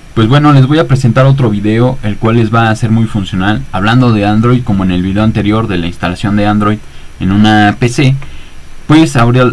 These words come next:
les voy a mostrar un, un programita que encontré en internet.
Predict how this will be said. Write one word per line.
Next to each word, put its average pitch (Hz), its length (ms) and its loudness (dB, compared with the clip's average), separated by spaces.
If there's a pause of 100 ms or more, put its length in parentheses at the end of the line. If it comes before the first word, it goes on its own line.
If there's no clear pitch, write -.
les 110 260 2
voy 127 120 2
a 127 60 4
mostrar 139 600 4 (140)
un, 139 800 6
un 139 160 4
programita 147 500 2
que 113 100 0
encontré 107 360 2
en 131 100 6
internet. 131 420 4